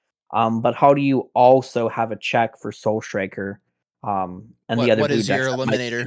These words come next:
Speaker 1: be
Speaker 2: right? <laughs>
Speaker 1: Yeah, precisely. Um, and what's hard about that card is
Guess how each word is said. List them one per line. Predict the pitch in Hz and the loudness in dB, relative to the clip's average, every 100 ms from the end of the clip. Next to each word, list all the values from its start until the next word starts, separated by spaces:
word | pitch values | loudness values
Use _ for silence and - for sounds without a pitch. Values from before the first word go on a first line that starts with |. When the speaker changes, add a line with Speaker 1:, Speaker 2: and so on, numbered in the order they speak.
| 101 | -6
Speaker 1:
be | |
Speaker 2:
right? | 131 147 160 - - | -8 -8 -14 -18 -18
<laughs> | - _ _ _ _ _ _ - | -18 _ _ _ _ _ _ -4
Speaker 1:
Yeah, | 113 - _ _ _ _ | -4 -4 _ _ _ _
precisely. | - 139 - 113 - 101 95 _ _ _ _ | 0 0 2 0 -2 -12 -14 _ _ _ _
Um, | 117 117 120 - | 0 0 0 -4
and | 139 | 0
what's | 143 143 | 2 0
hard | - 214 240 | 0 2 2
about | 330 131 123 - | 4 6 4 4
that | 113 110 | 2 2
card | - 120 113 107 104 _ _ _ - | 2 4 4 2 -4 _ _ _ -6
is | 120 117 113 110 107 101 - - | -2 0 0 -2 -6 -10 -16 -20